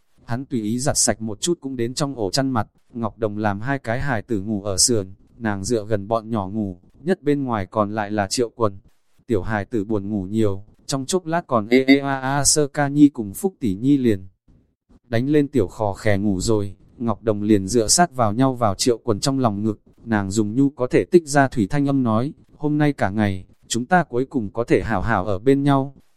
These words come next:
"Tưởng ta." Triệu Quần dùng bàn tay to vuốt ve thê tử eo, hắn bàn tay có kén, ở Ngọc Đồng trên người xẹt qua, thô lệ xúc cảm làm Ngọc Đồng đem hắn ôm chặt. Thê tử đã dùng hành động tới tỏ vẻ,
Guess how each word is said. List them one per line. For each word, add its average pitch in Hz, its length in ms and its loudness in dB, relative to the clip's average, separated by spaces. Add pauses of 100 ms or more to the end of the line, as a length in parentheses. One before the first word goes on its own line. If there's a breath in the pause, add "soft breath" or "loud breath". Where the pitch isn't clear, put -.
(420)
"Tưởng 104 200 0
ta." 139 340 4 (520)
Triệu 123 220 0
Quần 101 260 -2
dùng 104 240 -2
bàn 101 180 4
tay 147 180 2
to 160 200 2
vuốt 147 320 0
ve 151 160 2
thê 151 260 -2
tử 107 140 2
eo, 135 360 0 (400)
hắn 131 220 -4
bàn 113 180 2
tay 143 180 2
có 117 160 -4
kén, 120 320 2 (220)
ở 101 120 -4
Ngọc 104 260 -4
Đồng 104 200 0
trên 139 240 2
người 110 160 2
xẹt 107 320 2
qua, 143 380 2 (220)
thô 147 140 0
lệ 135 180 0
xúc 196 240 2
cảm 98 180 0
làm 101 280 0
Ngọc 107 180 -4
Đồng 104 200 0
đem 135 200 2
hắn 127 220 0
ôm 143 180 -2
chặt. 107 200 2 (480)
Thê 151 220 0
tử 104 140 2
đã 127 140 -2
dùng 110 240 0
hành 104 200 -2
động 107 180 0
tới 123 180 2
tỏ 107 220 2
vẻ, 95 320 2